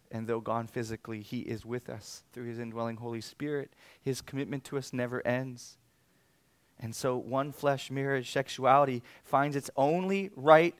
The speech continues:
fulfillment in a marriage covenant in which the husband and wife give themselves to each other alone and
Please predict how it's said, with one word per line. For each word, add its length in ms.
fulfillment 600
in 100
a 80
marriage 560
covenant 480
in 120
which 200
the 100
husband 360
and 80
wife 300
give 140
themselves 420
to 120
each 140
other 260
alone 580
and 180